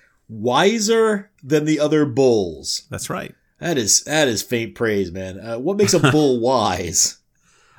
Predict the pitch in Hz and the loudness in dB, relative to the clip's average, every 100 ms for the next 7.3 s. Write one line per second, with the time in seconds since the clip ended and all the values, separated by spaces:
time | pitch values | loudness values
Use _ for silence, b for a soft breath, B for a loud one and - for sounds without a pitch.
0 | B 107 113 117 117 113 113 113 139 120 | B -2 0 2 2 0 -2 -2 -2 -2
1 | 92 82 101 107 127 139 139 151 139 127 | -4 -2 0 2 4 2 2 2 2 2
2 | 113 123 120 113 101 101 113 117 104 90 | 4 4 4 2 0 0 0 0 -2 -2
3 | 107 110 127 139 - 104 98 98 98 92 | -2 -2 -2 -4 -4 -4 -2 -4 -4 -2
4 | 101 104 98 92 98 98 - 107 117 117 | -4 -2 -2 -2 -4 -4 -4 -4 -2 -4
5 | B B B B B 98 110 123 127 135 | B B B B B 0 4 4 4 2
6 | 123 117 117 107 98 107 95 98 104 - | 4 2 2 -2 -2 -2 -2 -6 -4 -6
7 | 90 - | -6 -10